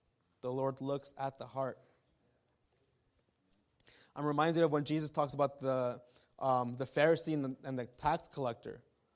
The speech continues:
The Pharisee ro-, marches right into church and has a prayer about how he's happy that he's not like the tax collector. The tax collector in his humility doesn't even enter the church or the temple.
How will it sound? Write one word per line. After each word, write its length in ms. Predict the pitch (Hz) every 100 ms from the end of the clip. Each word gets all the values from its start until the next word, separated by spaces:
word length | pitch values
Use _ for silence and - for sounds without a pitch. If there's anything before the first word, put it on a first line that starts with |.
| _ _ -
The 60 |
Pharisee 420 | - 156 160 170 156
ro-, 200 | 151 143
marches 400 | 143 151 151 131
right 240 | 135 143
into 160 | 139 131
church 340 | - 151 127
and 120 | 127
has 180 | 123 127
a 60 | 120
prayer 520 | - 135 139 120 120 - _ _ _ _ _ _ _ - - -
about 260 | 131 135 120
how 280 | 139 131
he's 180 | 127 135
happy 320 | 143 139 139
that 100 | 135
he's 180 | 123 127
not 120 | 135
like 140 | 131 123
the 60 |
tax 280 | - 135 135
collector. 440 | - 123 113 117 120 _ _ _ _ _
The 80 | 143
tax 360 | 135 170 180 -
collector 320 | 165 147 147
in 60 | 135
his 180 | 139
humility 680 | - 135 131 156 143 127 135 - _ _ _ _ _
doesn't 260 | 139 165 170
even 280 | 170 165 151
enter 300 | 160 175 147
the 120 | 135
church 320 | - 123 -
or 60 | 131
the 100 | 123
temple. 400 | 131 120 107